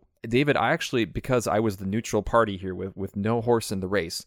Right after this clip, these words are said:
I had to come up with a third tiebreaker, and I went with runners left on base. And it was that, David, that gave Ursula the win. He only had two runners left on base. Polanco had five. So the listeners get their second win of the season. And David,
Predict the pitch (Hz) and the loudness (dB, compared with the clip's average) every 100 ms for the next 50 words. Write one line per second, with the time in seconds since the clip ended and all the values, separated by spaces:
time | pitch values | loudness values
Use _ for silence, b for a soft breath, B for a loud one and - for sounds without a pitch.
0 | - 127 165 151 127 123 120 113 113 - | 0 2 2 0 -2 0 0 0 -2 -2
1 | 101 - 127 120 110 110 98 90 90 - | -6 0 2 2 0 0 0 0 -6 -10
2 | 110 - 107 117 123 104 107 101 113 113 | -10 0 4 4 4 0 -2 2 2 2
3 | 101 107 - 95 87 87 76 - - _ | 0 0 0 -4 -4 -8 -6 -10 -12 _
4 | - 110 113 117 101 107 98 - - 104 | 0 2 4 4 4 4 2 -4 -6 2
5 | 104 98 92 101 - 101 98 - 110 - | 2 2 0 -2 2 2 2 2 2 4
6 | 104 101 95 101 104 98 92 113 123 120 | 4 2 2 2 2 0 0 2 2 0
7 | 107 - - 98 - - 139 139 143 143 | -4 -6 -4 -4 -4 -2 0 2 0 -2
8 | 135 147 143 139 139 - b b 110 107 | -4 -4 -4 0 0 -2 b b 2 2
9 | 107 101 98 - 107 107 107 - - 107 | 2 0 0 2 2 2 0 -4 -4 -2
10 | 95 98 127 - 123 113 110 - 95 - | 0 0 0 0 0 0 -2 -2 -4 0
11 | 113 117 107 104 98 98 117 107 110 - | 0 0 0 -2 -2 -2 0 2 0 0
12 | 101 107 117 131 135 | 0 4 4 2 -2